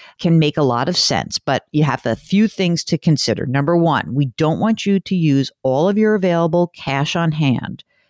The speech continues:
to do this conversion. So if you have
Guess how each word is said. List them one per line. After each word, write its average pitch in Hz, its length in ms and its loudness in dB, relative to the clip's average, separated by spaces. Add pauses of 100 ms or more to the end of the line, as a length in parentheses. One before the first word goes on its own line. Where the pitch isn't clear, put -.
(140)
to 170 120 0
do 151 200 2
this 135 200 0
conversion. 156 640 0 (420)
So 156 280 0
if 135 200 0
you 185 120 4
have 185 260 0